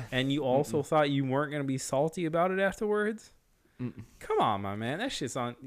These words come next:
Speaker 1: You know, it just came out. Shout out Tenet just came out.
Speaker 2: Yeah.
Speaker 1: <laughs>
Speaker 2: Yeah, hey, look, Tenet's, look.
Speaker 1: Tenet's.
Speaker 2: You know I wanna see the movie, but you
Speaker 1: I ain't
Speaker 2: can't be
Speaker 1: gonna watch it.
Speaker 2: releasing.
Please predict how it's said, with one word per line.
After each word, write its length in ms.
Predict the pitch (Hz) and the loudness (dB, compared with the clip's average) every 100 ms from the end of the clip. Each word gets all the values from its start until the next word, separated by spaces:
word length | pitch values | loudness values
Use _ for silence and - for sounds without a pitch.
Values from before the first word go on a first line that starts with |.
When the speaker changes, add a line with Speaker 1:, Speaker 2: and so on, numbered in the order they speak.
| 127 | -2
Speaker 1:
You 140 | 147 | 0
know, 100 | 214 | 2
it 60 | 226 | 0
just 160 | 208 - | -4 -6
came 180 | 247 | -4
out. 220 | 208 - - | -4 -6 -8
Shout 240 | - 220 | -6 -4
out 200 | 220 165 | -6 -6
Tenet 340 | 185 196 214 - | -6 -6 -8 -14
just 200 | - 175 - | -10 -10 -6
came 200 | 170 165 | -6 -4
out. 140 | 170 | -2
Speaker 2:
Yeah. 160 | 131 120 | -2 -2
Speaker 1:
<laughs> 60 | 988 - - - - - 622 480 - - 427 403 185 | -8 -12 -8 -6 -4 -4 -2 -4 -8 -10 -14 -12 -4
Speaker 2:
Yeah, 100 | 190 | 0
hey, 200 | 160 - | 2 0
look, 300 | 139 160 135 - 403 - | 0 2 2 -2 -14 0
Tenet's, 500 | - 208 220 - - - - | 4 4 0 -8 -14 -14 2
look. 380 | 147 127 - - - | 6 6 4 -10 -6
Speaker 1:
Tenet's. 320 | - 170 131 | -2 0 2
Speaker 2:
You 60 | 143 | 6
know 180 | 185 190 | 8 8
I 20 | |
wanna 140 | 180 | 8
see 140 | 156 160 | 6 2
the 80 | 135 | 2
movie, 380 | 127 131 147 151 | 2 2 0 -4
but 440 | 139 135 135 127 - - | 0 6 8 6 0 -8
you 120 | - 180 | -2 0
Speaker 1:
I 40 | |
ain't 80 | - | 4
Speaker 2:
can't 180 | 285 254 | 4 6
be 40 | |
Speaker 1:
gonna 100 | 247 | 8
watch 20 | 190 | 8
it. 40 | |
Speaker 2:
releasing. 360 | 180 185 151 | 6 4 -4